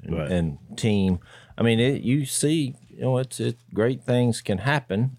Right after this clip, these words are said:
Speaker 1: and emotions come and passion. And so, you know, you take that another step and get into what you have in Jesus, and that what we share in that,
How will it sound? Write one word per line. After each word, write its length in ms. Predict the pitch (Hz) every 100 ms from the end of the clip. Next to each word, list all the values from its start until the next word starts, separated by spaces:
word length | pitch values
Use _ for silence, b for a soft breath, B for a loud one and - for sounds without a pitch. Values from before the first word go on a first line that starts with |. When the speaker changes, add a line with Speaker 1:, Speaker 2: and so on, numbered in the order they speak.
| -
Speaker 1:
and 220 | 107 104
emotions 680 | 95 82 120 135 135 123 113
come 480 | - 123 123 123 117
and 200 | 76 -
passion. 840 | - 143 127 - 123 120 117 107
And 120 | 78 - b b b b b b
so, 480 | - 113 107 95 98 _ _ _ - _ _ -
you 120 | 110
know, 40 |
you 160 | 101 123
take 300 | - 127 107
that 180 | 117 98
another 440 | 92 135 226 180
step 480 | - 107 95 98 -
and 160 | 104
get 160 | 104 113
into 200 | 113 104
what 280 | 101 107 -
you 80 | 98
have 200 | 104 95
in 140 | 87
Jesus, 640 | 85 151 170 92 87 - - -
and 160 | 95
that 180 | 95 -
what 220 | 104 113
we 160 | 98 104
share 420 | - - 113 107
in 220 | 92 80
that, 420 | 80 147 139 76